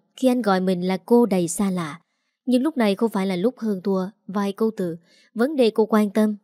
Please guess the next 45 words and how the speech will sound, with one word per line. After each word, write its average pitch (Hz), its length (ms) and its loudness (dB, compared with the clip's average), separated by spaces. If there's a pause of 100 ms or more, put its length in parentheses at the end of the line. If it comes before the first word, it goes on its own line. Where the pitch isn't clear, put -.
là 214 140 4
tình 214 160 0
hình 208 140 0
sức 311 260 -4
khỏe 190 360 -4 (400)
và 214 140 0
tình 208 160 0
hình 214 220 0
kinh 247 160 -2
tế 254 180 2
của 262 160 0
Hoàng 190 220 -2
Vũ 185 420 -2
như 202 120 0
thế 226 140 -2
nào 175 280 -4 (300)
sau 262 200 0
khi 269 120 0
hợp 226 220 0
đồng 190 260 0
bị 185 200 2
thất 311 240 -6
bại. 170 300 -6 (800)
Cố 269 140 6
gắng 269 280 0
kiếm 320 260 -2
chuyện 185 260 0
làm 185 280 -4
quà, 180 420 -4 (340)
bởi 214 240 2
vì 196 260 4
Hoàng 190 320 0
Vũ 180 340 2
dường 190 220 2
như 202 120 4
không 196 280 0
chú 208 120 4
ý 220 140 6
đến 208 240 2
sự 214 160 0
có 247 160 0
mặt 208 240 0
của 196 120 2
cô 196 200 0
ta. 180 280 -4